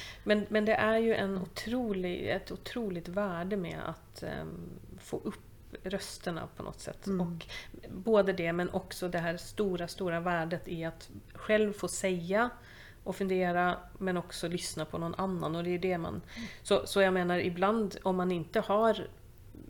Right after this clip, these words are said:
Speaker 1: tid att fånga upp särskilt mycket så är det ändå jättevärdefullt att en,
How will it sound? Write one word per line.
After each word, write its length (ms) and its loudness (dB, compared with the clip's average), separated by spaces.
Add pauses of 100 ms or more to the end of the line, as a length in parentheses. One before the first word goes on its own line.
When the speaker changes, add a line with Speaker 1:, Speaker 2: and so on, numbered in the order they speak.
(160)
Speaker 1:
tid 320 0
att 60 2
fånga 220 -2
upp 220 -2
särskilt 360 -2
mycket 320 -2
så 100 0
är 100 2
det 80 2
ändå 260 0
jättevärdefullt 1000 -4
att 320 -6
en, 220 -2